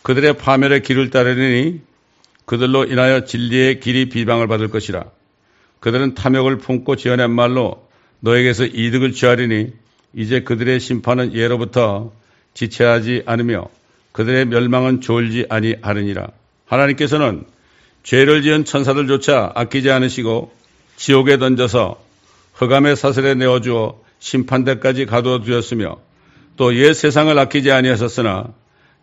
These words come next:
여덟 번째 사람인 의의 전파자 노아는 구원하시고 경건치 않은 자들의 세상에 홍수를 내리셨느니라. 또 소돔과 고모라 성읍들을 무너뜨림으로 정죄하여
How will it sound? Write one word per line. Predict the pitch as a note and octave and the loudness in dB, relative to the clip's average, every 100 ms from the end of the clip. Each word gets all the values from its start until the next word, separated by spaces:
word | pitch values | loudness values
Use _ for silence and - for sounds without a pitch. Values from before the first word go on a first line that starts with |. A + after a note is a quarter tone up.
| C3 | 2
여덟 | B2 D3 C#3+ | 4 4 2
번째 | D3+ D3+ D3+ | -2 0 2
사람인 | C3+ C#3 C#3+ D3 - - | 2 2 4 2 -2 -2
의의 | C3 C#3+ C#3 | 2 2 2
전파자 | C3+ C3 C3 C3 C3 | 2 0 0 0 0
노아는 | - A#2+ C3 C#3+ D3+ | 0 2 4 4 2
구원하시고 | C3 C3 B2 A#2 A2+ G#2 A2 - _ _ _ _ _ _ _ _ _ | 2 2 2 0 -2 -4 -4 -8 _ _ _ _ _ _ _ _ _
경건치 | - A#2+ C3 C3 C#3 | -2 0 2 2 2
않은 | C#3 C#3+ | 2 2
자들의 | C3+ C3 C3 C#3 C3 | 2 0 2 0 0
세상에 | B2+ A#2 C3 B2 G#2 - _ _ _ _ - | -2 0 0 0 -2 -8 _ _ _ _ -4
홍수를 | C3 A#2+ B2+ C3 C3 - | -4 0 0 0 -2 -4
내리셨느니라. | A2+ A2+ A2+ A2+ A#2 A2 F#2+ - - _ _ _ _ _ - | -2 0 0 -2 -2 -2 -4 -8 -16 _ _ _ _ _ -4
또 | B2+ | -2
소돔과 | B2+ C3+ D3 D#3+ D#3+ | 0 2 4 2 2
고모라 | C#3 C#3+ C#3 | 0 2 2
성읍들을 | C#3 C#3 B2+ D3 D3 | 2 -2 -2 0 0
무너뜨림으로 | A#2+ C3 C#3 A#2+ B2+ C3+ C3+ C#3 | 0 0 -2 -2 -2 0 0 0
정죄하여 | C3 B2 B2+ C3 C3+ C3+ A#2+ - | 0 2 2 4 4 4 0 -4